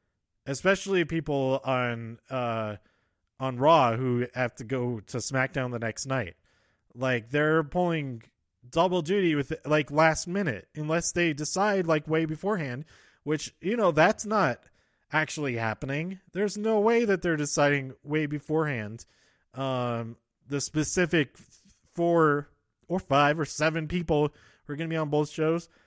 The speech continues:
Now, it, it, they are on the Europe tour this next week, so it does kind of make some sense that they would do that, that it would be a little bit easier to do that, 'cause nobody's really going,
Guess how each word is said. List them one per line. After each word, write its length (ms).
Now, 460
it, 300
it, 180
they 140
are 200
on 80
the 80
Europe 280
tour 320
this 200
next 300
week, 380
so 160
it 100
does 160
kind 300
of 80
make 240
some 160
sense 320
that 100
they 100
would 160
do 180
that, 260
that 320
it 60
would 100
be 160
a 40
little 140
bit 160
easier 320
to 140
do 160
that, 260
'cause 220
nobody's 400
really 200
going, 360